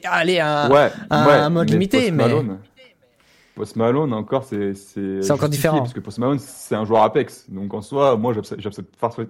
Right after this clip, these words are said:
Speaker 1: C'est vrai.
Speaker 2: parfaitement ça. Donc c'est un joueur Apex, c'est normal. Euh, Final Fantasy, j'avais un peu, un peu peur, mais finalement, euh, c'était bien. Mais Fortnite, par-, moi, j'ai quitté Fortnite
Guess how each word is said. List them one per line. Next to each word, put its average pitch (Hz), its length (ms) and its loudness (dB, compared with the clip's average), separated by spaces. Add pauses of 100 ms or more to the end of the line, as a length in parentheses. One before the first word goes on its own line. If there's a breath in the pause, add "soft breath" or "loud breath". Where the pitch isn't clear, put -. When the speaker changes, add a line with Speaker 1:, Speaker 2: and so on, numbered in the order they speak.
Speaker 1:
C'est 165 80 2
vrai. 107 160 0
Speaker 2:
parfaitement 107 80 -8
ça. 139 220 -6 (1080 soft breath)
Donc 95 120 -16
c'est 107 80 -6
un 107 80 -4
joueur 107 180 4
Apex, 117 280 0
c'est 104 60 -8
normal. 110 360 -2 (460 soft breath)
Euh, 104 320 0
Final 127 220 0
Fantasy, 131 360 -4
j'avais 107 220 -2
un 104 100 -4
peu, 120 480 -4
un 104 80 -2
peu 113 140 -6
peur, 131 340 0
mais 101 240 -8
finalement, 104 800 -8
euh, 95 480 -12
c'était - 240 -16
bien. 127 240 -4 (1600 soft breath)
Mais 107 240 0
Fortnite, 131 340 -2
par-, 107 260 2
moi, 131 100 -2
j'ai 120 60 -6
quitté 120 180 -2
Fortnite 160 420 -2